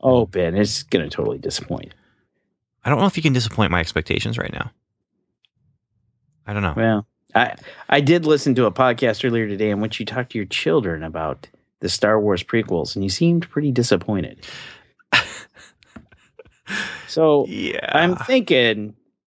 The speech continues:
Speaker 2: Yeah,
Speaker 1: maybe
Speaker 2: over
Speaker 1: they did the business for us.
Speaker 2: That was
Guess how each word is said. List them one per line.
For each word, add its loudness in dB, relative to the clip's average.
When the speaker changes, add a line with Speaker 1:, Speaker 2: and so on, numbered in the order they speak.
Speaker 2:
Yeah, -2
Speaker 1:
maybe 4
Speaker 2:
over 2
Speaker 1:
they 0
did 2
the -14
business 0
for -4
us. -14
Speaker 2:
That -2
was 0